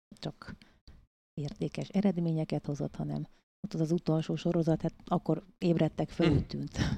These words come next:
Speaker 2: Igen, gyakorlatilag ugye az olimpiai bajnok az öt percen belül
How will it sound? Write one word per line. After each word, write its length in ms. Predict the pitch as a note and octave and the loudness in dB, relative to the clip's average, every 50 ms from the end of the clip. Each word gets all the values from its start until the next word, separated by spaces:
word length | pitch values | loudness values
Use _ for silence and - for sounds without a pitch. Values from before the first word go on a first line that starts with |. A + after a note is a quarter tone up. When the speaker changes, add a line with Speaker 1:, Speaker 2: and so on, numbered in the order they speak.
| - - - - - - _ _ - - - | -4 -6 -12 -14 -16 -20 _ _ -20 -10 -4
Speaker 2:
Igen, 140 | - A2+ G#2+ | -2 0 2
gyakorlatilag 420 | A#2 C3 - D3+ D3+ - D3 C#3 | 2 4 4 4 4 4 4 4
ugye 100 | C#3+ B2+ | 4 4
az 80 | B2 A#2+ | 4 4
olimpiai 360 | D3+ D#3 A#2+ G#2 - A#2 A2 | 4 2 2 0 0 0 2
bajnok 440 | G#2 A2 G#2+ A2 A2+ B2 B2 - - | 4 4 4 4 2 0 -4 -2 -4
az 160 | B2 A2+ - | -4 -4 -4
öt 120 | - B2+ - | -6 -4 0
percen 360 | - G#2+ G2 - - A2+ G#2+ | 0 0 0 0 -2 -2 2
belül 420 | G#2+ A2+ A2 G#2 G2 G2 G#2+ A#2+ | 2 2 4 2 2 0 -2 -4